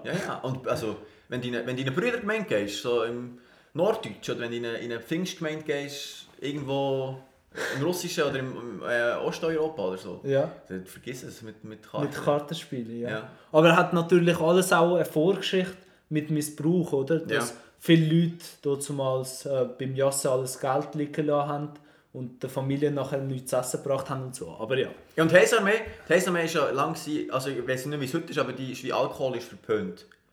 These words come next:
Speaker 2: Ja.
Speaker 1: Aber auch dort ist auch das Anliegen, äh,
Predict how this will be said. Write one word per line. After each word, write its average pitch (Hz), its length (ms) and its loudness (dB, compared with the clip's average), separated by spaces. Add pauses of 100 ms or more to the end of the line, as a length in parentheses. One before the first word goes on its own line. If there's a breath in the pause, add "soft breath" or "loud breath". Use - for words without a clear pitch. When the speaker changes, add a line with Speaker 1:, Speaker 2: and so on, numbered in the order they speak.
(120)
Speaker 2:
Ja. 139 260 2 (120)
Speaker 1:
Aber 131 220 0
auch 151 160 6
dort 170 220 4
ist 156 120 -4
auch 160 140 0 (100)
das - 180 -8
Anliegen, 160 360 0
äh, 120 600 -4